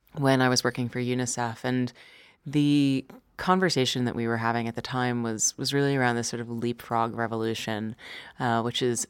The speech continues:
you know, if today's conversation is all about the next billion coming online, this was all about how these new technologies were going to overcome some of the structural barriers of, of existing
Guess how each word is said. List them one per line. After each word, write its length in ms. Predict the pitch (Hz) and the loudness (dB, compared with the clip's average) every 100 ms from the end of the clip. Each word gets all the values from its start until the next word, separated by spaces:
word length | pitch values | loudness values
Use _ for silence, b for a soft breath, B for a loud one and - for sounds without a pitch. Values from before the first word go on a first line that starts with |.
| _ | _
you 80 | 139 | -4
know, 120 | 117 | -2
if 180 | 117 - | -4 -4
today's 460 | - 139 131 131 123 | 0 4 6 4 2
conversation 500 | 123 117 117 117 120 | -2 -2 -2 -2 -2
is 100 | 117 | -2
all 100 | 113 | -2
about 180 | 110 | -2
the 80 | 110 | -4
next 300 | 113 117 - | -4 -4 -4
billion 360 | 127 120 117 113 | -2 0 -2 -4
coming 340 | - 101 110 | -6 -6 -4
online, 640 | 110 120 160 151 143 131 123 B B | -6 -4 0 0 0 -2 -4 B B
this 180 | 147 - | -4 -2
was 100 | 139 | -2
all 160 | 123 123 | 0 0
about 340 | 117 113 - | 2 2 0
how 640 | - 123 123 123 120 117 B B B | -4 0 2 2 2 0 B B B
these 180 | 135 131 | -4 0
new 200 | 147 151 | 2 2
technologies 760 | 147 139 120 117 120 120 113 - | 2 -2 0 0 0 -2 -4 -4
were 60 | |
going 240 | 113 117 113 | -4 -2 -4
to 100 | - | -4
overcome 880 | - 131 135 - - 120 120 117 113 B B B | -2 0 -2 -4 -4 -2 0 0 -2 B B B
some 280 | - 139 123 | -2 0 2
of 120 | 117 | 0
the 120 | 117 | -2
structural 480 | - 123 - 120 113 | 0 0 0 0 0
barriers 720 | 110 113 113 113 110 110 104 | 0 2 2 2 0 -2 -2
of, 160 | 110 - - | -6 -6 -6
of 340 | 113 110 104 - - | -4 -4 -6 -10 -8
existing 920 | 117 117 135 127 - 127 120 117 | -8 -4 -2 -2 0 -2 -2 -4